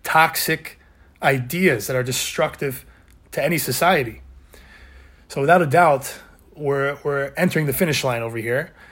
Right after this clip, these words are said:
And B'ezras Hashem, America will survive too. We want America to survive. They've been amazing to Jews. But nonetheless, it's pretty clear to see what's happening around us. The writing is right, right on the walls. So we have to be like Avram, Yitzchak, and Yaakov, like our Avos.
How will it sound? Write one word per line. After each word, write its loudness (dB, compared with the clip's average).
And -8
B'ezras 0
Hashem, 2
America 6
will 0
survive 0
too. 2
We -2
want 2
America 2
to -6
survive. 0
They've -4
been -2
amazing -2
to -4
Jews. -8
But -6
nonetheless, 6
it's -8
pretty 2
clear 4
to 0
see 0
what's 0
happening 0
around 0
us. -10
The -2
writing 4
is -4
right, -2
right 4
on -2
the -4
walls. -4
So 0
we 4
have 6
to -2
be 4
like 2
Avram, 2
Yitzchak, -4
and -6
Yaakov, 2
like -2
our 0
Avos. -6